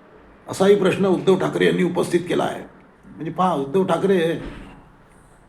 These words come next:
किती, यांना किती किती प्रश्न पडू शकतात. उद्धव ठाकरेंना प्रश्न पडला आहे की देवेंद्र फडणवीसांचे आईवडील हिंदू होते की नव्हते.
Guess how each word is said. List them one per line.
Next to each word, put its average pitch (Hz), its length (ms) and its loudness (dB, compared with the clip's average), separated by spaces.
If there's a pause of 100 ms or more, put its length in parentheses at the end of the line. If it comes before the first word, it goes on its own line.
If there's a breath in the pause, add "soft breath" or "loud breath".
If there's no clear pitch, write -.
(500)
किती, 214 520 0 (760)
यांना 190 200 -2
किती 190 240 -6
किती 220 180 -2
प्रश्न 196 300 2
पडू 175 220 0
शकतात. 139 380 -6 (2500)
उद्धव 123 220 0
ठाकरेंना 175 400 -2
प्रश्न 175 280 -2
पडला 170 260 4
आहे 170 220 4
की 190 120 2
देवेंद्र 180 320 2
फडणवीसांचे 180 420 0
आईवडील 175 360 4
हिंदू 175 300 4
होते 170 260 6
की 214 120 6
नव्हते. 208 520 4